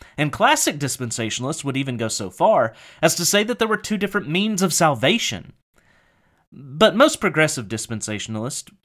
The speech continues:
fortunately, deny that. So when you hear the Bible chopped up conveniently in this way, where it says, "Well, that's national Israel or ethnic Israel, and, and this deals with the church," or everything's neatly put in one of these two boxes, that's dispensationalism.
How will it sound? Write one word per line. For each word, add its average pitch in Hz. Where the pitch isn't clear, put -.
fortunately, 180
deny 127
that. -
So 240
when 277
you 240
hear 285
the 254
Bible 147
chopped 156
up -
conveniently 120
in 107
this 104
way, 104
where 110
it -
says, 110
"Well, 156
that's 196
national 151
Israel 101
or 90
ethnic 123
Israel, 87
and, 151
and 156
this 220
deals 160
with 143
the 135
church," -
or 160
everything's 190
neatly 170
put 170
in 139
one 147
of 131
these 123
two 131
boxes, 98
that's 151
dispensationalism. 107